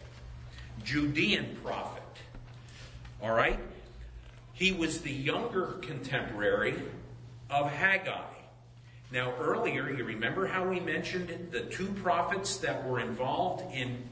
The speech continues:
stirring the hearts of the people to rebuild the temple following their return from their captivity in Babylon. You recall how the people had started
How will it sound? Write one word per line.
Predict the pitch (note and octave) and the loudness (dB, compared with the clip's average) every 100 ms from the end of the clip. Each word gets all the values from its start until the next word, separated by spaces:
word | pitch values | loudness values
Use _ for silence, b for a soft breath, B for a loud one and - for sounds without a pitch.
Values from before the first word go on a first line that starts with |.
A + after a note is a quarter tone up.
| - | -2
stirring | - - - E3 G3 G#3 | 0 0 4 4 6 2
the | D3 | 0
hearts | - D3 F#3+ F#3+ | 0 2 2 2
of | G#3 | -2
the | G3+ | -4
people | - F#3+ - - - - - B B B B - | -2 -2 -2 -4 -6 -8 -12 B B B B -2
to | C#3+ C3+ C3+ C3+ - - A2 | 4 8 8 8 4 -6 -4
rebuild | A#2+ F#3+ F#3 F#3 F#3+ - - - - | 0 2 4 8 8 8 4 0 -4
the | C3+ | -4
temple | C3+ G3+ G#3+ - E3+ - - - - | -4 0 0 2 2 2 -2 -8 -14
following | - D#3+ D3 G3 G#3 G#3+ G#3 G#3+ | -2 2 4 4 4 2 0 2
their | F#3 F3 | 4 4
return | F3 D#3+ D#3 - - A3 - G2 - - B B - | 2 -2 -4 -6 2 4 6 4 -2 -6 B B 0
from | D3+ C#3+ | 2 4
their | C3+ | 2
captivity | C3+ C3+ A#2+ - E3+ F3 F3 F3 E3 | 2 0 -2 -2 2 2 2 0 -2
in | D3 C#3+ | -4 0
Babylon. | B2 - - - - - - - B B B B B - | 2 2 2 -2 -4 -8 -12 -14 B B B B B -6
You | A2 | -4
recall | A2 E3+ F3+ G3+ | -2 4 6 6
how | G3 F3 | 4 2
the | E3+ | 2
people | - F#3 F#3 F#3 E3+ | 0 -4 0 0 0
had | - | 0
started | - - - C#3 D#3 G3+ G#3 | -2 -4 0 6 6 6 0